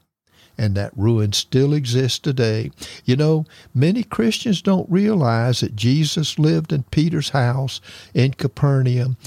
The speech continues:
and that the remains of the house are still there. So I'm enclosing a picture here in the transcript of the ruins of Peter's house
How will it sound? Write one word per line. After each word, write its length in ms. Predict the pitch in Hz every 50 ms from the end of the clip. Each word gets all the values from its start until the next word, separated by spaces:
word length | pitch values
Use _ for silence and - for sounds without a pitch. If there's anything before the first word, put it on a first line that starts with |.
| - - - _ -
and 180 | 117 117 113
that 160 | 110 101 95
the 80 | - 110
remains 640 | 98 98 95 101 107 123 127 131 135 139 139 120 -
of 140 | 120 113 -
the 80 | 113
house 500 | 92 - 127 123 123 127 131 123 - -
are 60 | 127
still 420 | 113 - - - 147 139 131 127 127
there. 500 | 120 127 120 113 104 98 101 101 95 98 - - - - - - -
So 200 | - - 117 107
I'm 220 | 110 123 156 156
enclosing 680 | 156 151 - - - 156 151 151 147 135 - 165 165
a 80 | 156 151
picture 540 | - _ - 190 196 - - - - 131 110
here 280 | - 135 127 117 107
in 140 | 110 113 139
the 80 | 139 -
transcript 960 | - - - 139 135 123 117 113 - - - - - 101 95 92 92 - - - - - - - - -
of 180 | 110 104 107
the 100 | 113 98
ruins 480 | 95 107 120 127 135 139 139 131 - 131
of 160 | 117 - _
Peter's 400 | - 143 139 139 127 123 113 -
house 500 | - 110 104 104 104 95 98 104 -